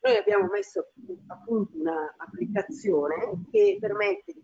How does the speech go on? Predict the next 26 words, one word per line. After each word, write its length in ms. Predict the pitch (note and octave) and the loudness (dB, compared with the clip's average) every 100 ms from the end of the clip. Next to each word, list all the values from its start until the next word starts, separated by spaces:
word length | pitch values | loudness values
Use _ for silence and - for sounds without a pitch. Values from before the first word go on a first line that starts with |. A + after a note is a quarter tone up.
| - | -8
fare 320 | G3+ E3+ D3+ | -4 -2 -2
la, 260 | D3+ D#3+ D#3+ | -4 -6 -4
l'alta 280 | F#3 F3+ F3+ | -4 -4 -6
dimensionalità 760 | E3 E3 - F3+ G3 A3 A#3+ | -10 -14 -14 -4 -2 0 0
in 100 | B3 | 2
modo 220 | G3 G3 F#3 | 4 4 4
molto 340 | G#3+ C4 C5 | 2 2 0
dedicato 540 | F#4+ E4+ B3+ - - E4+ | 0 0 -8 -12 -6 -4
alla 160 | D4+ | -2
citochirurgia, 960 | - - - _ _ - - _ D#3+ C#3+ | -4 -12 -20 _ _ -20 -20 _ -18 -18
che 80 | _ | _
è 200 | C3+ C3+ | -20 -18
la 100 | - _ _ _ | -20 _ _ _
metodica 540 | F3 E3+ F#3 F3+ E3+ D3 | -8 0 2 2 -2 -6
che 80 | D3+ | -6
utilizziamo, 760 | - D3+ D3 - B2+ A#2+ - | -8 -10 -10 -10 -6 -4 -2
un'applicazione 800 | C#3+ C#3 D3+ - C#3 D#3+ F#3+ E3+ | -2 -4 -10 -12 -8 -2 0 -2
che 60 | - | -8
è 20 | |
stata 520 | C#3+ D3+ - D3 - _ _ - | -4 -4 -4 -8 -10 _ _ -8
messa 260 | D#3+ - | -6 -4
a 40 | - | -4
punto 240 | F#3 F#3 | -2 0
da 140 | D#3+ C#3+ | 2 2
un 100 | C#3+ | 2
ingegnere, 540 | C#3+ D3 E3 D3 | 0 0 0 2